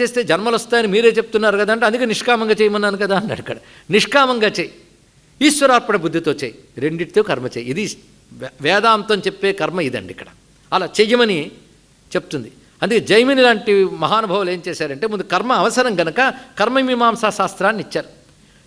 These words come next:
దానికి భాష్యం రచించిన వాడు శబర మహర్షి, అందుకే శాబర భాష్యం అంటారు ఇక్కడ.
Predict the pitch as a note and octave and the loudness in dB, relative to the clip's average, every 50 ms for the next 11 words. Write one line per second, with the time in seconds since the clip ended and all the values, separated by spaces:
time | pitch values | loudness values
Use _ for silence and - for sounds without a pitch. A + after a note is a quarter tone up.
0 | _ - B2 C3 E3+ G#3 C4 C#4+ B3+ G#3+ D3 F#3+ B3+ B3+ - C4+ C4+ B3+ A#3+ - | _ -8 -2 0 0 0 0 0 -2 -2 0 -2 -2 -2 -2 -4 -2 -2 -2 -2
1 | - A3 G3 - G#3 G#3+ F3+ F3 E3+ G#3 A#3+ A#3 - - - - - - - - | -2 -4 -2 -2 -2 0 0 0 2 2 0 0 -4 -8 -10 -12 -14 -16 -12 -6
2 | - E3 F3 F3+ A3+ A3+ G#3 F#3+ D3+ - C3+ - - - - - _ _ _ _ | -2 -2 0 0 0 0 0 -2 -2 -4 -6 -12 -14 -18 -20 -20 _ _ _ _
3 | _ _ - - D#3+ F#3+ F#3 - - E3 G#3 A3+ A#3+ A3+ F3 A#2+ E3+ F3 - - | _ _ -12 -10 -8 -8 -4 0 2 2 2 4 2 0 0 0 -2 -4 -4 -10
4 | - F#3+ E3+ C3+ - D#3 C#3 - - C3+ | -10 -10 -10 -8 -8 -10 -10 -10 -14 -18